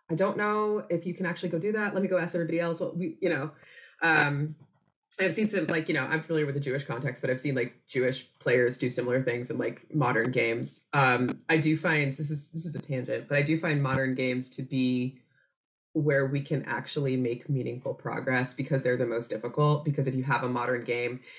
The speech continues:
even if it's set in, like, a fictional world, because they're all fictional worlds, but if you have a modern game, you really have to grapple with a lot of the very uncomfortable issues that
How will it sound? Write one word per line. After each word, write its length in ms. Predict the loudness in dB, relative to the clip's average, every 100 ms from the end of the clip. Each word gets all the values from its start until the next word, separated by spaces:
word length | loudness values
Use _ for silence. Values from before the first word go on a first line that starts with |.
| -14 -2
even 200 | 2 2
if 120 | 2
it's 180 | 0 0
set 180 | 0 2
in, 80 |
like, 140 | 0 0
a 60 |
fictional 440 | -2 -4 -2 0 0
world, 400 | 0 -2 -4 -8 _ _ _
because 180 | -4 2
they're 100 | 4
all 80 | 4
fictional 320 | 2 0 2
worlds, 240 | 2 2 0
but 140 | -2
if 100 | 0
you 80 | 0
have 220 | 2 2
a 80 | 2
modern 400 | 0 0 0 -2
game, 460 | -2 0 -2 -4 -6
you 200 | -4 -2
really 360 | 0 0 0 -2
have 360 | -4 -6 -4
to 100 | -6
grapple 680 | -4 -2 -2 0 2 4 2
with 160 | 0 0
a 60 | 2
lot 220 | 0 -2
of 100 | -2
the 80 | -2
very 320 | -2 -2 -4
uncomfortable 580 | -6 -10 -8 -6 -2 -2
issues 480 | 0 0 2 2 4
that 360 | 6 6 4